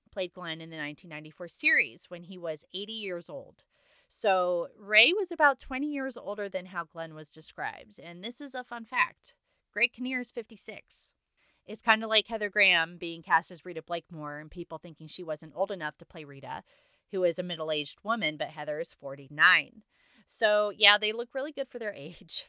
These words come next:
but I think that they are closer, at least Greg Kinnear is closer to Glenn's age in the book than Ray Walston was. Don't get me wrong, I love Ray Walston, and I loved him in The Stand as Glenn, but I think Greg Kinnear is gonna do a really great job.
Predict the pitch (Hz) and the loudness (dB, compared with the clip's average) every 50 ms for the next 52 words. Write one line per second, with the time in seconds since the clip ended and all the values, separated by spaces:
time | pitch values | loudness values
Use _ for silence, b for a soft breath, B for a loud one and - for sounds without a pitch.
0 | _ _ - 180 - 185 175 175 165 - 165 190 214 - 220 220 - 190 175 - | _ _ -20 -4 2 4 4 4 4 4 2 2 2 0 -12 -10 -10 -10 -10 -8
1 | 190 196 202 185 165 _ - 214 208 202 - 180 160 156 147 147 147 156 _ - | -4 -2 0 -2 -2 _ -8 -10 -6 -6 -6 -6 -4 -6 -6 -6 -8 -14 _ -12
2 | 170 180 175 220 262 302 285 - - - - 175 - 196 196 185 _ - 190 185 | -12 -8 -4 -2 -2 0 -2 -2 -4 -6 -14 _ -4 -4 -4 -4 _ -10 -14 -14
3 | 180 165 - _ - 180 170 - - 165 156 - 175 - - 165 156 156 156 - | -14 -14 -16 _ -14 -12 -10 -10 -12 -12 -14 -18 -14 -8 -6 -6 -6 -6 -8 -16
4 | - 151 156 151 147 151 151 151 143 - 160 160 147 - _ - 147 147 147 139 | -16 -16 -14 -14 -14 -14 -16 -16 -12 -6 -2 -2 -2 -4 _ -16 -14 -10 -10 -8
5 | 139 143 151 143 143 - - - 131 123 - - - - - - b b b b | -6 -4 -4 -6 -6 -8 -16 -20 -20 -20 -20 -20 -20 -18 -20 -20 b b b b
6 | b b b b b b - 196 185 190 233 226 285 339 311 240 214 175 185 220 | b b b b b b -2 -2 -2 -4 -6 -10 -2 4 8 8 8 8 6 2
7 | 220 _ _ _ _ - 185 190 190 196 196 202 196 196 202 196 - - 208 190 | -4 _ _ _ _ 4 4 4 4 4 4 6 8 8 6 4 0 -4 0 0
8 | 190 185 175 170 165 165 - - 180 175 175 175 165 156 160 156 165 160 156 - | 0 2 2 0 0 0 -2 -6 -8 -10 -10 -8 -8 -8 -6 -4 -4 -4 -4 -6
9 | - 175 160 160 151 147 147 - - 147 143 139 131 131 135 - _ 175 180 185 | -10 -18 -16 -14 -14 -12 -12 -12 -14 -14 -16 -16 -16 -18 -20 -20 _ -12 -10 -10
10 | 190 202 202 208 _ _ _ _ _ _ _ _ - 180 175 170 175 - - 170 | -10 -10 -12 -16 _ _ _ _ _ _ _ _ -6 0 2 2 2 2 -2 -14
11 | 160 - 165 165 - - - 160 143 143 139 147 - - 160 151 147 160 160 156 | -8 -6 -6 -6 -6 -8 -16 -16 -16 -16 -16 -18 -18 -18 -16 -16 -14 -12 -12 -12
12 | 151 139 151 143 147 143 143 - 143 135 - - - 127 110 - | -12 -14 -14 -14 -14 -14 -10 -8 -10 -10 -10 -12 -16 -16 -16 -16